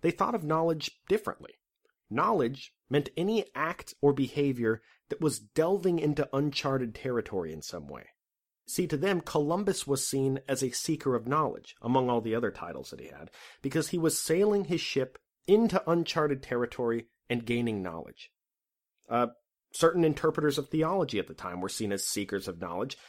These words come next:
for the very same reason. We wouldn't see those people as seekers of knowledge by today's standards, but they were considered as such in the time of Francis Bacon, and when he looked at the people of his time that were known as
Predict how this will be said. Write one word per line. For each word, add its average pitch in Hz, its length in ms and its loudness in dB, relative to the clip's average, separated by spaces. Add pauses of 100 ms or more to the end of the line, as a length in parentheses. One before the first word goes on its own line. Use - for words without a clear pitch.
(120)
for 147 100 4
the 147 80 4
very 139 220 4
same 143 300 0
reason. 190 340 -4 (520)
We 220 120 2
wouldn't 233 260 0
see 190 160 -2
those 151 200 4
people 139 320 -2
as 113 140 0
seekers 139 480 0
of 101 140 -2
knowledge 120 480 2 (240)
by 117 140 0
today's 123 440 -4
standards, - 540 -12 (460)
but 151 120 0
they 165 100 4
were 175 300 2
considered 98 460 -4
as 90 180 -4
such - 400 -6 (100)
in 127 80 -4
the 127 60 -2
time 120 320 -2
of 117 100 -2
Francis 110 400 -4
Bacon, 156 400 -4 (240)
and 147 120 2
when 165 100 2
he 165 100 0
looked 202 320 2
at - 100 -2
the 151 60 0
people 165 340 -2
of 160 80 0
his 165 140 -6
time 165 260 2
that 156 140 -2
were 123 100 2
known 117 360 2
as 113 200 -2